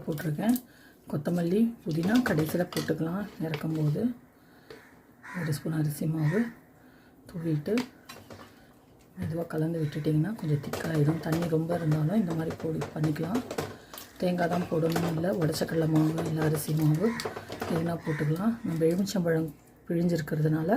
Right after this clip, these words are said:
சீக்கிரம் கெட்டு போகாது, அதனால பயப்பட தேவையில்லை. வெளியே இருந்தா கூட சாயந்தரம் வரைக்கும் ஒன்றும் ஆகாது. சாயந்தரம் ஒரு வாட்டி கொதிக்க வச்சா போதும்.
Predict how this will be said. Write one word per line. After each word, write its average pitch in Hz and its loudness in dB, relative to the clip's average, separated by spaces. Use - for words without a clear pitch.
சீக்கிரம் 190 2
கெட்டு 151 2
போகாது, 170 4
அதனால 170 0
பயப்பட 160 0
தேவையில்லை. 156 0
வெளியே 175 4
இருந்தா 165 0
கூட 202 0
சாயந்தரம் 160 2
வரைக்கும் 160 2
ஒன்றும் 165 4
ஆகாது. 156 2
சாயந்தரம் 180 2
ஒரு 165 2
வாட்டி 170 2
கொதிக்க 156 0
வச்சா 160 -4
போதும். 180 4